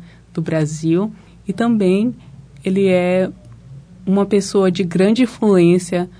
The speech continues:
nas Nações Unidas. E ele gravou um vídeo, tive a honra de gravar um vídeo com ele, é, dele apoiando a nossa iniciativa. Ele ama os jovens, ele ama a África,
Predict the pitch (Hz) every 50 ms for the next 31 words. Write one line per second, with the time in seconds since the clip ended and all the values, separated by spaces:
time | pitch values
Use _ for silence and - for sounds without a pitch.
0 | - - - - - 175 175 170 190 185 180 180 - 180 170 170 170 202 208 202
1 | 170 151 143 143 147 156 - - - - - - - - - - - - 214 233
2 | 240 262 269 285 277 269 247 208 208 208 226 262 254 202 180 180 180 190 196 -
3 | - 165 165 165 - - 180 170 175 175 175 180 185 185 170 175 170 180 170 170
4 | 165 175 175 175 170 175 165 160 - 175 - - 208 208 196 170 175 180 185 185
5 | 175 175 175 175 - - - - - - - - - 175 175 170 170 165 160 160
6 | 170 175 175 190 190 190 202 202 196 196 240 233 233 214 196 185 190 190 185 175
7 | 170 165 170 - - - - - - - 185 175 180 180 180 175 170 196 175 175
8 | 170 170 165 170 175 170 160 170 - - 170 165 165 160 165 165 165 170 180 202
9 | 220 220 214 202 180 - 170 160 165 165 160 160 165 160 160 - 175 170 165 165
10 | 165 175 196 208 208 202 196 190 - - - - - - - - 170 165 160 160
11 | 170 185 180 - - 208 - - 208 202